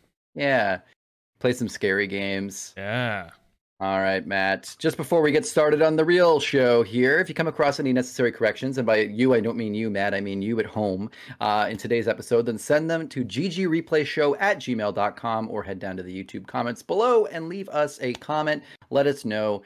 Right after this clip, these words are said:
Speaker 1: so we can address them in the next episode. Matt, the reviews are in. Uh, it is one review today. It is, uh, a game, uh,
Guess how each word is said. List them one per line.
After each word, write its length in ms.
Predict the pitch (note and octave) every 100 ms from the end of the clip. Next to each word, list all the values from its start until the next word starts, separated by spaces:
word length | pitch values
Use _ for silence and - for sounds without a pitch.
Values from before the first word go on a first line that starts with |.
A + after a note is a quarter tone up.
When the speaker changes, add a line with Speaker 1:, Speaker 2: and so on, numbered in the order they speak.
| - _
Speaker 1:
so 120 | -
we 60 | G2+
can 120 | G#2
address 360 | F2+ F#2+ F#2+ -
them 220 | G2 -
in 300 | G#2 F#2+ F#2+ _
the 80 | F#2+
next 380 | F#2+ F#2+ - - _ _ D3
episode. 680 | C#3 D3+ - D#3+ D3 C#3+ C3+ B2+
Matt, 520 | D#3+ G#3 B3+ - - _ _ _ _ -
the 80 | F3+
reviews 600 | G#3 C#3+ B3 F4 F#4 D4
are 320 | C#4 C4 C4+
in. 480 | A3 B3 C4 C#4+ E4 C#4+ -
Uh, 180 | D#3+ D3
it 100 | D3
is 140 | C#3 A2+
one 500 | B2+ D3 D#3 D#3+ D#3
review 340 | C3 G#2+ A2+ G#2+
today. 400 | G#2+ G#2 A2 C#3
It 80 | G#2+
is, 440 | G#2+ G#2+ G2+ G2
uh, 320 | A#2 A2+ A2 A2+
a 60 |
game, 420 | A2 B2 D3+ D#3 - - _ _
uh, 440 | B2+ B2 B2+ B2+